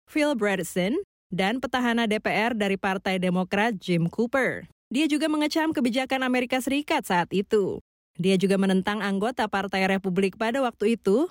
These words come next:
Marsha Blackburn, mengutip penentangan Blackburn terhadap hak-hak L G B T Q plus tertentu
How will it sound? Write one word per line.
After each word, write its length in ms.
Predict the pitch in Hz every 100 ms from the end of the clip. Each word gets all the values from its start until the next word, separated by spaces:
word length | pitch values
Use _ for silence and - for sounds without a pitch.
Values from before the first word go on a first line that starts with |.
| -
Marsha 480 | 190 185 - 196
Blackburn, 560 | 185 185 - 180 170 285 - _
mengutip 400 | 175 180 196 240
penentangan 640 | 233 214 214 214 208 220 233
Blackburn 560 | 214 214 208 220 294
terhadap 400 | 277 233 214 220
hak-hak 400 | - 226 - 240
L 240 | - 214 202
G 160 | 208
B 80 | 202
T 160 | 214 220 -
Q 240 | 220 226
plus 480 | - 220 262 - -
tertentu 640 | 240 233 247 240 190 269